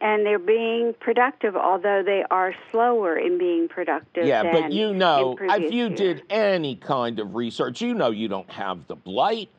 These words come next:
Speaker 2: This
Speaker 1: Well,
Speaker 2: thing is
Speaker 1: uh,
Speaker 2: deadly. It is biblical. It is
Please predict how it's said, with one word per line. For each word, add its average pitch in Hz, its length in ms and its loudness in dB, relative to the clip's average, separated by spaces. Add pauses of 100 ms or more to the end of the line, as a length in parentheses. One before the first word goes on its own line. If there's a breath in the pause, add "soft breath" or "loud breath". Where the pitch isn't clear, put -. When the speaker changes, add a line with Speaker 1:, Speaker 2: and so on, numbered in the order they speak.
(260 soft breath)
Speaker 2:
This 247 300 -2
Speaker 1:
Well, 202 480 2
Speaker 2:
thing 175 80 0
is 147 200 -2
Speaker 1:
uh, - 160 -12
Speaker 2:
deadly. 175 800 0
It 165 220 -4 (120)
is 156 380 -4 (340)
biblical. 170 760 0
It 139 200 -2
is 135 220 -6